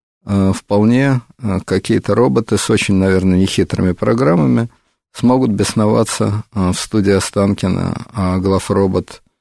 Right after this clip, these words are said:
будет пускать соловьиные трели. Или какие-то нехитрые роботы будут приходить вместо меня и грустно говорить: «Нифига не происходит и нифига не будет».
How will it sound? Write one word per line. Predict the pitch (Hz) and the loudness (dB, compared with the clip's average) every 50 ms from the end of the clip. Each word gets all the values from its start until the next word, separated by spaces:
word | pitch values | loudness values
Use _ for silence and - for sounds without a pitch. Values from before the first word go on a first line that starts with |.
| _ _ _ _ _ _ _ - | _ _ _ _ _ _ _ -4
будет | 90 92 98 101 98 - - | -2 0 2 2 2 0 -2
пускать | - - - - 104 95 - | -4 -6 -4 -2 -2 -2 0
соловьиные | - - 95 87 85 87 87 85 87 87 85 | 0 0 0 0 2 2 2 2 0 0 -2
трели. | - - - 82 80 78 76 78 80 82 | -4 -4 -4 -2 -2 -2 -2 -4 -4 -2
Или | - 95 104 101 101 98 | 0 0 0 2 0 0
какие-то | - - 98 90 - 104 92 - 101 | 0 -2 -2 0 0 -2 0 0 2
нехитрые | 98 95 87 - - 101 - - 92 92 92 | 2 2 0 0 -2 -2 -2 0 0 0 2
роботы | 90 104 104 92 90 87 - - 87 | 2 2 2 0 0 -2 -2 -4 -2
будут | 87 92 90 - | -2 -2 -2 -2
приходить | _ - 92 - - 92 92 92 90 85 82 - | _ -6 -6 -2 -2 0 0 2 2 0 0 -2
вместо | 95 90 90 87 - - - 98 | -2 0 0 0 -2 -2 -2 -2
меня | 95 98 104 110 117 123 131 143 151 _ _ _ _ _ _ _ _ _ _ _ _ _ _ _ | 0 2 2 2 2 2 0 -2 -4 _ _ _ _ _ _ _ _ _ _ _ _ _ _ _
и | - 101 95 | -4 -4 -2
грустно | 87 101 95 107 101 - - 107 98 | 0 0 0 0 0 0 0 -2 0
говорить: | 92 92 92 90 98 101 98 90 - - - - - - _ - | 2 2 2 2 2 2 0 0 -2 -4 -8 -10 -12 -14 _ -6
«Нифига | 104 95 92 - - 101 98 107 107 | -4 -2 -2 -2 -2 0 0 2 2
не | 95 80 | 0 0
происходит | - - 82 85 85 - - - 139 143 143 139 131 - | -2 -2 -4 -4 -4 -4 -4 -2 0 0 2 0 0 0
и | - | -2
нифига | 80 80 - - 101 87 87 90 | -2 -2 -2 -2 -4 -2 -2 0
не | 95 95 95 | 2 2 0
будет». | 92 110 131 143 156 151 139 131 | 2 2 2 2 4 4 2 0